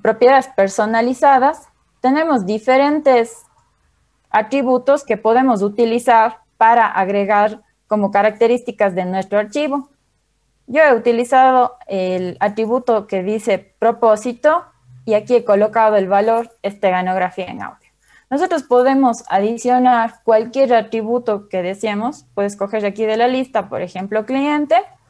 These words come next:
Aquí le escojo si es que quiero que sea texto, quiero que sea fecha, numérico, o que sea un tipo de dato sí o no. Voy a dejarlo como texto y voy a poner aquí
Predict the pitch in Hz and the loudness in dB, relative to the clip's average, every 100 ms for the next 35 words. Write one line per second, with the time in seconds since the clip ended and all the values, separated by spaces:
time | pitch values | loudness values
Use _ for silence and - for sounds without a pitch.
0 | _ _ - 226 226 262 233 233 247 262 | _ _ -8 -6 -2 0 0 2 0 0
1 | 226 - 185 202 190 226 214 202 180 226 | -4 -4 -6 -6 -2 0 0 -4 -6 -2
2 | 185 175 247 262 254 - 220 214 202 185 | -2 -2 -2 -2 -6 -6 -4 -4 -4 -6
3 | 185 - - - - 254 254 226 196 190 | -8 -14 -10 -8 -4 -2 -2 -6 -6 -6
4 | 226 220 220 226 285 294 - 208 196 - | -2 0 0 -2 -2 -2 -4 -6 -6 -2
5 | 208 196 - 185 175 175 _ - 220 214 | 0 0 -4 -10 -12 -16 _ -10 -10 -4
6 | 190 180 190 190 180 - 214 208 214 269 | -2 2 0 -2 -12 -6 -6 -4 -2 -2
7 | 320 320 _ - 196 185 190 208 220 214 | -2 -6 _ -6 0 0 -2 -8 -6 -4
8 | 208 233 247 269 311 320 - - 349 392 | -6 -4 -4 0 0 0 -4 -2 -2 -2
9 | _ _ _ _ _ - 196 214 202 190 | _ _ _ _ _ -10 -4 0 0 -2
10 | 185 - 214 220 214 190 196 - 190 226 | -6 -6 -4 -4 -2 -4 -6 -10 -10 -10